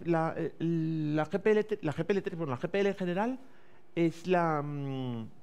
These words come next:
es la, la principal licencia de, de copyleft fuerte. Otras cláusulas, bueno, protección contra D R Ms, aplicabilidad, tal, eh, copyright de la licencia y terminación.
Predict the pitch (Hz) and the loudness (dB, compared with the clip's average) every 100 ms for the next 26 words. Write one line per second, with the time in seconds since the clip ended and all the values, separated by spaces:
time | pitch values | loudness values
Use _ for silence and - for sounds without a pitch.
0 | - - - - - - - 147 160 - | -16 -16 -16 -16 -16 -10 -4 0 -2 0
1 | 165 156 147 160 - 185 196 214 220 - | 0 0 -4 -6 2 2 2 -2 -4 -4
2 | 247 254 - 160 160 147 135 135 143 147 | -4 -4 -6 -4 -2 -2 -6 -2 -2 2
3 | 151 160 - - - - - 131 123 127 | 4 4 0 -16 -14 -10 -2 -2 0 -6
4 | 127 - - - - - - - - - | -8 -14 -16 -16 -16 -16 -16 -16 -16 -16
5 | - - 175 233 - 147 123 123 110 110 | -10 0 2 2 4 4 4 0 -2 -2
6 | 135 131 110 110 107 110 101 - 135 139 | 0 2 2 -2 -4 -6 -8 -6 -4 -2
7 | 165 170 175 175 170 196 240 254 262 269 | -2 0 2 2 2 0 0 0 0 0
8 | 262 156 143 139 135 175 233 240 208 254 | -2 -4 -2 0 2 2 0 0 0 0
9 | 240 180 165 156 151 170 190 185 180 240 | -2 -4 -2 0 2 2 4 2 0 -4
10 | 247 180 151 139 151 143 | -2 -2 -2 -4 0 -2